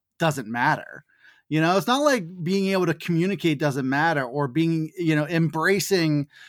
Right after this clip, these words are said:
you know, the leadership of the position doesn't matter. Like, these are things that, that are all factors. And I think Sean Clifford's been strong in those areas. And, and by the way, like, I think even independent of,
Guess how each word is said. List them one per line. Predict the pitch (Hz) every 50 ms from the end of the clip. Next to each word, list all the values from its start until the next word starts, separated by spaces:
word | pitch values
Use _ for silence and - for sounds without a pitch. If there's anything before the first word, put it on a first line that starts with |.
| - _ -
you | 160 165
know, | 160 156
the | 139 151 147
leadership | 139 156 170 185 185 170 - - 175 -
of | 160 127
the | 123
position | - 139 123 139 170 151 - 175 151 135
doesn't | 147 143 131 139 135
matter. | 147 156 160
Like, | 170 170 147 147
these | 220 277 302 -
are | 392 254
things | - - 208 208 240 240 208 160
that, | 175 160 156 156 151
that | 160 151 147 135 135
are | 147 151 147 143 127
all | 135 156 175 220 226
factors. | - - - 151 214 240 - _ - 127 107 90 87 - - - _ _ - - - _ - -
And | 151 160
I | 165 160
think | 160 190 180
Sean | - 185 175 170 -
Clifford's | 180 185 151 - 175 131 131
been | 156 147 143
strong | - - 160 147 170 180
in | 165 151
those | 143 139 127 139
areas. | 147 175 196 190 156 180
And, | 180 185 180
and | - 214 185
by | 226 294 349 392
the | 330 196
way, | 170 185 214 214 165 143 127 127 131 139
like, | 151 156 151
I | 143 202 262
think | 254 330 349 233 -
even | 208 214 214 185 202 170
independent | 170 180 170 151 139 _ - 156 170 202 175 165 143 131 131 - _ _ - - _ _ -
of, | - 147 151 143 139 135 123